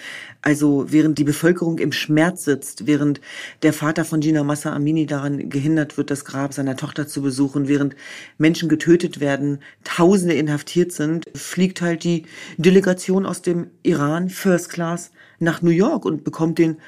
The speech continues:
roten Teppich ausgerollt. Und da wurde natürlich gestern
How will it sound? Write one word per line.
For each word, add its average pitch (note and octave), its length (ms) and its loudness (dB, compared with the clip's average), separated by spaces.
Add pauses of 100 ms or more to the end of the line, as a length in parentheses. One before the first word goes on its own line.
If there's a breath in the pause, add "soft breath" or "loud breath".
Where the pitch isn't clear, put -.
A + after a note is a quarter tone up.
(120)
roten D3 300 2
Teppich F#3+ 380 -4
ausgerollt. C3+ 540 -4 (240 loud breath)
Und C3 120 -6
da C#3 80 0
wurde D3+ 160 4
natürlich D3+ 380 0
gestern D3+ 340 -4